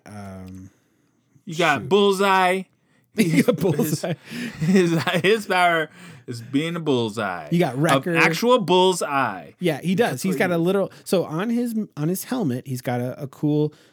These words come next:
Speaker 1: uh, Deadshot looking, uh, bullseye, and then on his face, he's also got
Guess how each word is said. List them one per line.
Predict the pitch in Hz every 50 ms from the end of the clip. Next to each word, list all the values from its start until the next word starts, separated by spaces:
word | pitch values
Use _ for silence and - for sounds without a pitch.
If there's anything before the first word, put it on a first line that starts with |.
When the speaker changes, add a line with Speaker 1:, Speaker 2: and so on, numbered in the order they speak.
| _ _ -
Speaker 1:
uh, | 123 127 123 123 127 123
Deadshot | 123 120 - 147 147 143 135 - 165 139 139 123 107
looking, | 135 135 - 131 127 123 120 117 - 67 117 - - -
uh, | 156 135 120 120 120 _ _ _ -
bullseye, | 143 143 147 143 - 127 113 104 107 110 101
and | 117 135 143
then | 151 151 151 151 156 156 _ - - _ _ _ _ - 160
on | 156 160
his | 170 165 160 165 160 -
face, | - - - - 285 254 185 151 147 151 156 - - - - - _ _ _
he's | - - 160 151 165 - _ -
also | - 160 156 143 - - 139 127
got | 110 123 117 101 92 -